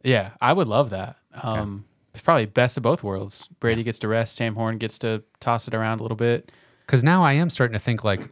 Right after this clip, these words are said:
Speaker 2: let's get Horn some game reps because Brady Cook is not gonna last all season at this rate.
Speaker 1: I agree. Yeah, that, I mean, that's best case scenario. Get up three or four touchdowns in, in the third quarter or something. I don't, that's probably
Speaker 2: Feels
Speaker 1: asking,
Speaker 2: too good to be
Speaker 1: that's,
Speaker 2: true.
Speaker 1: yeah,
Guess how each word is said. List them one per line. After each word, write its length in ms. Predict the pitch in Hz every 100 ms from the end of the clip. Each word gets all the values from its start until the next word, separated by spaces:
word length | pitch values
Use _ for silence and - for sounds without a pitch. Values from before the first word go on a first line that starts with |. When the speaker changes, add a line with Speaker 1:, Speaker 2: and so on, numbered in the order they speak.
| -
Speaker 2:
let's 300 | 117 160 -
get 240 | 180 175
Horn 480 | - 123 156 120 101
some 240 | - 113 98
game 340 | 104 160 139
reps 280 | 98 98 -
because 560 | 101 - 104 95 - _ _ -
Brady 240 | 143 170
Cook 220 | 160 160 110
is 100 | 101
not 140 | 131
gonna 140 | 123
last 280 | 113 131 -
all 80 | 110
season 340 | - 127 127
at 60 | 87
this 160 | 85 -
rate. 200 | 78 - -
Speaker 1:
I 80 | 107
agree. 340 | 104 98 98 104 _ _ _ _ _ _ _ -
Yeah, 180 | 123 107
that, 140 | 107 120
I 80 |
mean, 100 | 113
that's 160 | 107 -
best 180 | - 107
case 140 | 120 -
scenario. 480 | 101 104 98 101
Get 160 | 104 104
up 240 | 101 - _ _ _ -
three 140 | 113
or 60 | 107
four 140 | 110 104
touchdowns 640 | 101 - 110 110 110 104
in, 300 | 104 98 104
in 80 | 117
the 80 | 101
third 240 | 110 107
quarter 360 | - 101 107 107
or 40 |
something. 440 | - 110 113 113 101
I 60 |
don't, 160 | 101 98
that's 180 | 101 -
probably 500 | 101 98 101 98 98
Speaker 2:
Feels 240 | - 107
Speaker 1:
asking, 140 | 95
Speaker 2:
too 120 | 104 95
good 160 | 95
to 60 | 87
be 80 | 87
Speaker 1:
that's, 260 | - 101
Speaker 2:
true. 120 | -
Speaker 1:
yeah, 120 | 113